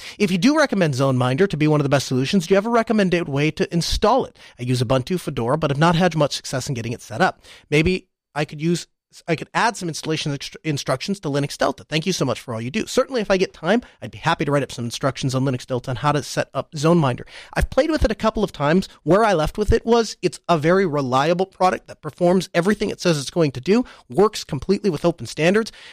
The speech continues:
My only problem is the U I is not quite as massaged as I would like it to be. And that's fine for me and might be fine for you, but didn't work so well for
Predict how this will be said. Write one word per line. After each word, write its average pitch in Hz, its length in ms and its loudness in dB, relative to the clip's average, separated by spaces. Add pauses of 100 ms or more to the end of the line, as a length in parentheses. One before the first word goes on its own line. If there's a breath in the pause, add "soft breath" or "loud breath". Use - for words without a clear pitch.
My 156 120 2
only 254 180 4
problem 226 400 0
is 165 240 -2
the 160 100 2
U 190 400 2
I 160 400 4
is 147 220 -2
not 214 420 4
quite 175 320 2
as 147 180 -2
massaged 147 600 2
as 127 100 -4
I 135 80 2
would 131 160 -2
like 165 220 2
it 156 80 -4
to - 100 -20
be. 127 80 -4
And 120 100 0
that's - 140 0
fine 294 360 2
for 175 120 0
me 196 300 4
and 196 100 4
might 196 160 0
be 170 60 -12
fine 185 340 2
for 147 140 -6
you, 170 340 2 (240 loud breath)
but 180 120 -2
didn't 247 200 0
work 208 160 0
so 180 160 -2
well 151 180 4
for 143 200 -8